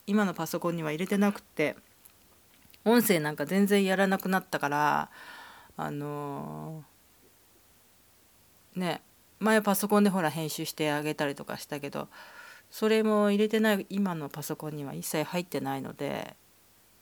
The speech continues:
だいたい聞かなくなって、<laughs> 話さなくなってっていう状態なので、久しぶりにこう、今日ね、あのー、ちょっと時間あったんで、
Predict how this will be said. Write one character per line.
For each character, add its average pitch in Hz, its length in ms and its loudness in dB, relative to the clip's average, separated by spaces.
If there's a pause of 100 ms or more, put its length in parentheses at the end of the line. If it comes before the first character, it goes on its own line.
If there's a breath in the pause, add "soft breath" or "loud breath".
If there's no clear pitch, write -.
(920)
だ 190 100 2
い 208 60 4
た 196 160 2
い 175 280 -2 (2000)
聞 - 140 -8
か 214 160 4
な 208 180 6
く 202 200 -2
な 190 160 4
っ - 20 -10 (260)
て、 139 240 -6 (160)
<laughs> - 540 -10
話 170 320 2
さ 196 100 6
な 160 140 2
く 156 120 -6
な 143 120 -2
っ - 60 -8
て - 120 -6
っ 143 40 -10
て - 160 -8
い 147 160 -4
う 147 80 -10 (500 loud breath)
状 175 180 2
態 160 220 4
な 156 120 0
の 143 120 -6
で、 143 240 -2
久 - 200 -2
し 226 160 -2
ぶ 226 120 2
り 226 100 6
に 214 120 4
こ 190 500 2
う、 - 920 -20
今 185 140 4
日 135 60 -4
ね、 143 260 -8 (300)
あ 143 160 -4
の 139 600 -8
ー、 - 40 -12
ち 170 120 -6
ょ - 0 -
っ - 20 -12
と 160 80 -2
時 139 100 -4
間 156 200 0
あ 151 60 -2
っ - 20 -16
た - 160 -8
ん 131 80 -10
で、 135 260 -10